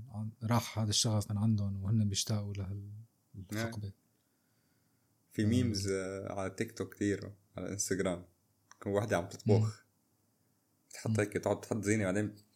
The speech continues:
Speaker 2: تمسك الزينة بتشلفها. كانت مين-، آه، فقدت الشغف في منتصف الطبخة. <laughs> عارفين؟
Speaker 1: <laughs> مثل حياتنا هلأ نحن.
Speaker 2: <laughs> طيب، صراحة أنا فالف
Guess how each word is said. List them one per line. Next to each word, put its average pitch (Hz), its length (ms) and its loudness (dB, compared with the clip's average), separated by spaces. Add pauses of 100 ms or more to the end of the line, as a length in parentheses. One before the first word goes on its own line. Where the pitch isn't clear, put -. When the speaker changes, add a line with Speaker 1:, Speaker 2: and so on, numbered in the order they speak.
(100)
Speaker 2:
تمسك 117 320 0
الزينة 123 240 6
بتشلفها. 117 560 0
كانت 113 300 -2
مين-، 104 140 0
آه، - 180 -2
فقدت 120 400 0
الشغف 117 440 0
في - 80 -8
منتصف 107 300 -2
الطبخة. 110 640 0 (180)
<laughs> - 320 -10
عارفين؟ 110 260 0 (2250)
Speaker 1:
<laughs> - 400 -2 (960)
مثل 110 220 4
حياتنا 120 400 6
هلأ 120 180 6
نحن. 131 360 4
Speaker 2:
<laughs> - 80 -16 (2250)
طيب، 120 420 4
صراحة 120 400 4
أنا 123 120 4
فالف 117 280 4